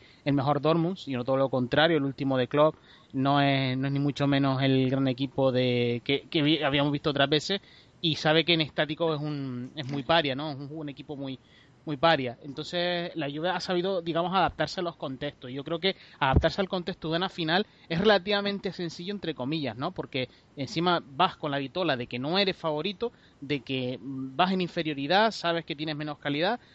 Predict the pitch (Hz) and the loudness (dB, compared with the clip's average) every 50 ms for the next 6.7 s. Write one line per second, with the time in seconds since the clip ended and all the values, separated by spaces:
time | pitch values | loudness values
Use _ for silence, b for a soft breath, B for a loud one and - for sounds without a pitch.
0 | B B B B - 165 160 151 143 135 139 131 160 160 143 131 127 156 151 143 | B B B B 2 2 4 2 0 -2 -2 0 0 0 0 0 0 2 4 4
1 | 143 147 147 147 139 - 160 143 147 139 135 131 170 214 214 - 202 165 156 165 | 4 4 2 0 -2 -4 -4 -4 -4 -4 -4 -2 -2 -2 -2 -2 -4 -4 -2 -2
2 | 175 170 160 147 151 139 139 131 139 139 135 127 117 117 - 110 - - 208 202 | 0 0 0 0 -2 -2 -2 -2 -2 -2 -2 -4 -6 -8 -10 -10 -10 -8 -6 -6
3 | 160 120 110 - b b b b b b 147 127 127 123 135 139 - - 139 147 | -6 -6 -8 -12 b b b b b b -8 -8 -6 -6 -8 -8 -10 -8 -6 -4
4 | 170 202 196 180 170 - 196 170 151 131 165 165 151 - 139 143 143 127 120 127 | -2 -2 -2 -4 -6 -4 -2 -2 -2 0 0 -2 -2 -2 -2 -2 -2 -2 -4 -6
5 | 131 113 151 143 135 - 147 143 139 131 127 123 - 175 214 - - 180 151 147 | -6 -4 -2 -2 -2 0 0 0 2 2 2 2 4 2 2 2 0 -2 -2 -2
6 | 139 147 139 - 151 143 147 165 170 175 185 185 185 | -2 -4 -6 -6 -4 -4 -2 -2 -2 0 0 -2 -2